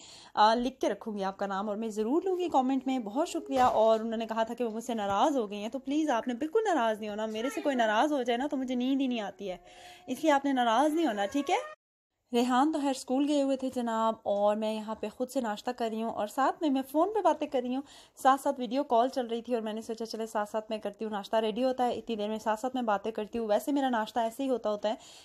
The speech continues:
कि मैं अपने घर बात करती होती हूँ। आजकल तो खैर इस टाइम भी मैं अपने हस्बैंड से बात कर रही होती हूँ फ़ोन पे, तो अभी हस्बैंड से कॉल पे बात हो रही है। मैंने कहा, "कैमरे को थोड़ा सा मैं दिखाती हूँ कि WhatsApp पे कॉल चल रही है, इसलिए मैं थोड़ा सा इस तरह से इसको दिखा रही हूँ आपको कि हस्बैंड से भी मैं बात कर रही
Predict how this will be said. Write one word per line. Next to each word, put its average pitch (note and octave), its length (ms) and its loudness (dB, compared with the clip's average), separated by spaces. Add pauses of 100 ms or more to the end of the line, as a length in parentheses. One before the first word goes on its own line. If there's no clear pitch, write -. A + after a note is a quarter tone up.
(120)
कि - 80 2
मैं A#3+ 120 2
अपने A3 180 -2
घर G#3 200 -2
बात A3+ 240 4
करती A#3+ 260 -4
होती A#3 200 -2
हूँ। A#3+ 160 -4
आजकल D4+ 380 2
तो C4+ 100 -2
खैर A3+ 240 2
इस - 240 -10
टाइम A#3 220 0
भी A#3 60 -4
मैं A3 120 -2
अपने A#3 180 -4
हस्बैंड A#3 320 0
से D4+ 100 -2
बात B3 240 4
कर A#3+ 140 0
रही A#3+ 100 -2
होती A3+ 200 -2
हूँ A#3 80 -6
फ़ोन G#3+ 280 -4
पे, A3 140 -4 (480)
तो A3+ 220 4
अभी G#3+ 260 2
हस्बैंड A#3+ 340 -2
से C4 100 0
कॉल A#3 280 4
पे C#4 120 4
बात A#3 280 4
हो A#3+ 60 2
रही A#3 120 0
है। A#3+ 60 0
मैंने A3+ 140 -2
कहा, B3 120 -4
"कैमरे A3+ 340 0
को B3+ 100 -4
थोड़ा B3+ 260 2
सा C4 120 0
मैं B3 120 -2
दिखाती A#3+ 340 0
हूँ A#3+ 60 -4
कि B3+ 80 -2
WhatsApp A3+ 420 0
पे B3 80 -2
कॉल G3+ 220 -2
चल G#3 200 -6
रही G3+ 200 -6
है, C4 160 -2 (320)
इसलिए C#4+ 240 0
मैं B3+ 100 4
थोड़ा A3+ 200 4
सा A3+ 120 -2
इस A3 140 -4
तरह A3 140 -2
से G#3+ 120 -8
इसको G#3+ 200 -6
दिखा A3 340 0
रही A#3+ 120 0
हूँ G#3 120 -4
आपको F#3+ 280 -4
कि G3+ 220 -6
हस्बैंड G#3+ 360 -6
से A#3+ 80 -6
भी G#3+ 120 -6
मैं G#3 140 -10
बात G3 220 -2
कर B3+ 100 -2
रही A#3 100 -4